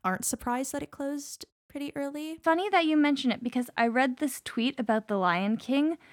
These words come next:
Speaker 2: literally the other
Speaker 1: Mm.
Speaker 2: day. I can't remember who did it, but he's, like,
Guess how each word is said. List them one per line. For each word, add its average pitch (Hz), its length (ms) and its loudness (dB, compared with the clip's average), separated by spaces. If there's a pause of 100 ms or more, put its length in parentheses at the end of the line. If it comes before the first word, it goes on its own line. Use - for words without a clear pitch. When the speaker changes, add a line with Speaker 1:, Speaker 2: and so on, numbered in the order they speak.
(260)
Speaker 2:
literally 240 600 4
the 240 180 2
other 214 220 0
Speaker 1:
Mm. 269 180 6
Speaker 2:
day. 190 380 2 (160)
I 202 80 -8
can't 302 180 2
remember 302 400 4
who 247 140 0
did 233 200 0
it, - 120 -4
but 214 100 -6
he's, 240 240 0
like, 254 200 -2